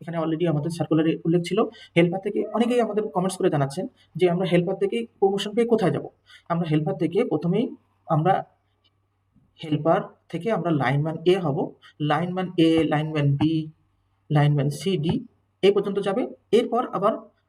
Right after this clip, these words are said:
সে প্রমোশন পেয়ে ফোরম্যান এ থেকে ফোরম্যান ডি পর্যন্ত হতে পারবে এবং এটার হেল্পার হলো ফিডার পোস্ট আর এই বাকিটা প্রমোশন পোস্ট। ফিডার পোস্ট যেমন স্টাফ টিচার, তারা প্রথমে হলো জুনিয়র টিচার হিসেবে অথবা অ্যাসিস্ট্যান্ট টিচার হিসেবে ফিডার পোস্টে জয়েন করবে।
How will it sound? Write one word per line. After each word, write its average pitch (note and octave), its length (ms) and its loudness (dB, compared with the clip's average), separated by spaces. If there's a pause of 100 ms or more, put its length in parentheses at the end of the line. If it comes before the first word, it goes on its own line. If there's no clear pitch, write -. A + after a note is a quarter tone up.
(280)
সে - 160 -8
প্রমোশন E3+ 420 -4
পেয়ে F#3+ 220 -2
ফোরম্যান E3 540 -2
এ E3+ 160 0
থেকে E3+ 220 0
ফোরম্যান D#3 380 0
ডি F#3 120 0
পর্যন্ত F3+ 340 0
হতে D3 220 -2
পারবে - 220 -12 (300)
এবং F#3 260 2
এটার F#3 220 2
হেল্পার E3 380 4 (360)
হলো F3+ 360 2
ফিডার C3 220 2
পোস্ট - 260 -14 (180)
আর D#3 160 -4
এই D#3 100 -2
বাকিটা C#3+ 360 -2 (400)
প্রমোশন - 380 -4
পোস্ট। - 220 -14 (580)
ফিডার G3 180 0
পোস্ট A3 240 -2
যেমন G3 200 0 (100)
স্টাফ G#3+ 220 0 (380)
টিচার, - 260 0 (460)
তারা G#3 180 0
প্রথমে A3 340 -4
হলো A3 300 2
জুনিয়র F3+ 260 -2
টিচার G3+ 220 -2
হিসেবে G3 300 2
অথবা F3 180 -2
অ্যাসিস্ট্যান্ট E3+ 300 -2
টিচার F#3+ 200 0
হিসেবে F#3+ 280 0
ফিডার F3+ 240 0
পোস্টে F3+ 240 -2
জয়েন F3+ 140 0
করবে। F#3 220 -4